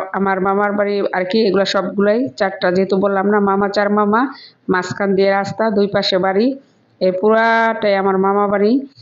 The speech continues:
মানে এই যে এটা হচ্ছে মেজো মামার ঘর, যে ঘরে আমরা আসছি আর কি। মানে সব মামার ঘরেই তো আমরা ঘুরে ঘুরে বেড়াইলাম। তো এখানে আমরা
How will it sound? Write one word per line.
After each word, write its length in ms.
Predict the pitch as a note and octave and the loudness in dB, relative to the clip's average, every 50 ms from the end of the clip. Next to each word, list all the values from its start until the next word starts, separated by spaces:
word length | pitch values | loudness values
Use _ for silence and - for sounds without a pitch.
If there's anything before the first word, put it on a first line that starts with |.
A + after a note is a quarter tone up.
| - _ _ _ _ | -20 _ _ _ _
মানে 200 | - F3 F3+ F3+ F3+ F3+ F3 F3 F#3+ - | -2 0 2 2 2 2 2 2 2 0
এই 140 | F3+ F#3+ F#3+ F#3 | 0 0 0 0
যে 140 | G3+ A3 A#3+ C#4 C4+ - - _ _ _ - | 0 0 0 0 -2 -4 -12 _ _ _ -4
এটা 200 | F#3 F3+ F3+ F#3+ | -4 -2 0 0
হচ্ছে 220 | F#3 F3+ F#3 F#3+ G3+ | 0 0 2 0 2
মেজো 280 | F#3+ G3 G3 F#3+ F#3 G3 | 2 2 2 2 2 2
মামার 400 | F#3 F#3+ F#3 F#3+ F#3+ F#3 F#3 F#3 F#3 | 2 2 2 2 2 0 0 0 -2
ঘর, 260 | F3 F#3 F#3 F#3 G3+ A3+ B3+ - - | -2 0 0 0 2 2 0 0 0
যে 120 | - G3 F#3+ | 0 0 2
ঘরে 220 | F#3 F#3 F#3 F#3+ F#3 | 2 0 0 0 0
আমরা 220 | F#3 F#3 F#3 F#3 F#3 | 0 0 0 0 -2
আসছি 320 | F#3+ F#3+ - - - - G#3 | -2 -4 -4 -6 -4 -2 -2
আর 100 | G3 F#3+ | 0 0
কি। 180 | F#3+ - A3 A#3 C4 C4 C4 - _ _ _ - - _ _ - | -2 0 0 0 0 0 -4 -10 _ _ _ -20 -20 _ _ -2
মানে 220 | - F#3 F#3 F#3 F3+ | 0 0 2 0 0
সব 180 | - A3 A3 G#3 A3 | 0 0 0 2 2
মামার 260 | B3 B3 B3 B3 A#3+ A#3 | 2 2 2 2 0 2
ঘরেই 280 | A3+ A3+ A#3 A#3 A3+ A3+ | 0 0 0 0 -2 0
তো 120 | A#3 A#3 A#3 A#3 A#3 A#3 A#3 - - - - _ _ _ _ | 2 2 4 4 2 0 -4 -12 -18 -20 -20 _ _ _ _
আমরা 280 | - G3+ G#3 G3+ G3+ G3+ G3+ G3+ G3 G3 D#3+ D#3 A#2 - - - F#3+ | -4 -2 0 2 4 4 4 4 4 2 2 0 -2 -4 -2 -2 0
ঘুরে 200 | F#3 G#3+ G#3 G#3+ G#3 | 0 2 2 2 2
ঘুরে 180 | G3 G#3 G#3+ G#3 | 2 2 2 2
বেড়াইলাম। 500 | G3 G#3+ G#3+ A3 A3 A3 G#3+ G3+ G3+ A3+ C4 C4 - - _ _ _ _ _ _ | 2 2 2 2 2 2 2 2 2 0 0 -4 -6 -12 _ _ _ _ _ _
তো 100 | G#3 G3+ G3 F#3+ G3 F#3+ F#3 F#3 F#3 F3+ - | 0 2 2 4 4 2 2 2 0 0 0
এখানে 340 | F#3+ G3 F#3+ G3+ G#3+ G#3+ G#3 G3+ | 0 0 0 0 0 2 2 2
আমরা 300 | G#3 G3+ F#3+ G3 F#3+ | 2 2 4 2 4